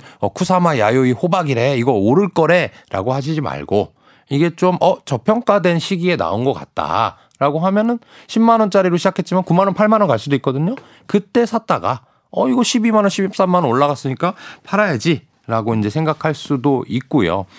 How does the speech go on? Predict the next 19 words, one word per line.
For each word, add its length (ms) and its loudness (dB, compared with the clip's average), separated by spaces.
한 180 0
가지 280 0
더 120 0
말씀을 400 0
드려보면은 880 -2
여러분들이 720 2
꼭 360 2
이렇게 380 0
실물 420 0
자산 400 -2
에스티오에만 800 0
투자를 340 -2
해야 140 0
되는 220 0
게 80 0
아니라 600 -2
요런 480 2
트렌드에서는 1120 -2
이렇게 640 -2